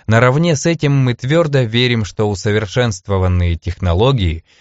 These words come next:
защитят нас от опасности. Чем выше наши заборы и громче наши сигнализации, тем в большей безопасности мы себя ощущаем.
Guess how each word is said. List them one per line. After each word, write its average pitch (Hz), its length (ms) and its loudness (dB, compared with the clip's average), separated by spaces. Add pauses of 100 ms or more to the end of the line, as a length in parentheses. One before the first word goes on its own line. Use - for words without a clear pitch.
(120)
защитят 139 600 0
нас 143 280 0
от 117 180 -2
опасности. 95 840 -4 (440)
Чем 151 260 2
выше 175 300 0
наши 147 320 0
заборы 110 560 0
и 104 160 -6
громче 113 440 0
наши 104 320 -2
сигнализации, 113 1080 -2 (260)
тем 127 220 2
в 120 80 -2
большей 151 440 0
безопасности 117 920 -2
мы 92 200 0
себя 87 380 0
ощущаем. 90 880 -4